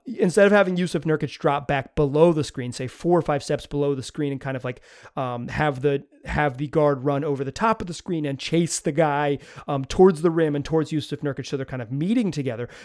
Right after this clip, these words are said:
Yusuf Nurkic is coming at the level of the screen, so his, his toes are at the same height as the screen is. So when the ball comes, when the guy comes around the screen, they're meeting Yusuf Nurkic.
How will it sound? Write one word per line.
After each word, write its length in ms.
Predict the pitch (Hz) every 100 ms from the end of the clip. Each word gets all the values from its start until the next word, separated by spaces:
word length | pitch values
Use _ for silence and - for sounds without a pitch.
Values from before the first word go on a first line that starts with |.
| - -
Yusuf 320 | 202 226 220
Nurkic 200 | 196 190
is 140 | 156
coming 220 | - 156
at 80 | 147
the 80 | 139
level 340 | 135 151 147
of 60 | 147
the 60 | 131
screen, 280 | - 131
so 180 | - 135
his, 200 | 131 -
his 300 | - 151 123 - _
toes 560 | - 170 175 151 151 -
are 220 | 151 139
at 120 | 135
the 80 | 147
same 520 | - 170 185 185 180 - _
height 300 | - 160 147
as 140 | 151 131
the 80 |
screen 360 | 139 - 277 247
is. 220 | 190 180 - -
So 160 | - 175
when 220 | 170 165
the 80 | 151
ball 400 | 127 165 190 196
comes, 480 | - 175 170 165 -
when 160 | 170
the 80 | 165
guy 160 | 160 175
comes 260 | 180 170
around 400 | 151 135 151 175
the 80 | 165
screen, 340 | - 247 208 160
they're 120 | 156
meeting 480 | 156 170 202 185 170
Yusuf 260 | 170 156
Nurkic. 380 | 147 127 135